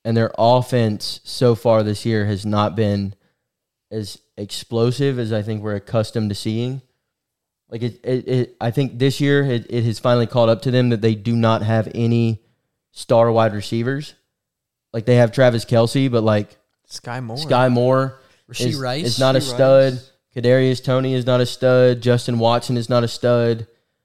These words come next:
Speaker 1: Marquez Valdez-Scantling is not a stud. I think this is gonna be the year it finally catches up to them.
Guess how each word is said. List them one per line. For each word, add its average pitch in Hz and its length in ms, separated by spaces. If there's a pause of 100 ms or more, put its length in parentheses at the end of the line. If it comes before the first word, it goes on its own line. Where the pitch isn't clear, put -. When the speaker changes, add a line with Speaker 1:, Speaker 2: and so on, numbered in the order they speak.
(580)
Speaker 1:
Marquez 120 640 (220)
Valdez-Scantling 117 1040 (840)
is 110 180
not 113 280
a 113 60
stud. 117 560 (460)
I 110 140
think 123 480 (340)
this 123 240
is 110 100
gonna 117 140
be 113 100
the 110 80
year 117 180
it - 120
finally 113 480
catches 104 500
up 107 180
to 131 100
them. 135 380